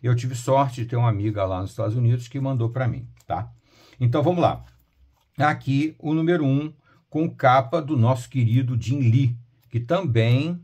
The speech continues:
tem álbuns. Aqui tem mais de um vídeo sobre, falando do Jim Lee. Aqui é a capa do Jim Lee,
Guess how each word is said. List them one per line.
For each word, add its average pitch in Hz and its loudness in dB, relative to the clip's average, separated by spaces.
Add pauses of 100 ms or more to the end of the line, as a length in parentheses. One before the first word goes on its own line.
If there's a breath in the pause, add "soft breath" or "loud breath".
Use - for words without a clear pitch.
(200)
tem 110 -4
álbuns. 117 2
Aqui 120 -2
tem 90 -8
mais 101 -2
de 123 -4
um 117 2
vídeo 117 -2
sobre, 120 -6
falando 113 -2
do 98 -6
Jim 113 -6
Lee. 87 -6 (340 soft breath)
Aqui 113 -6
é - 2
a 120 2
capa 117 -2
do 107 -4
Jim 135 -6
Lee, 135 -4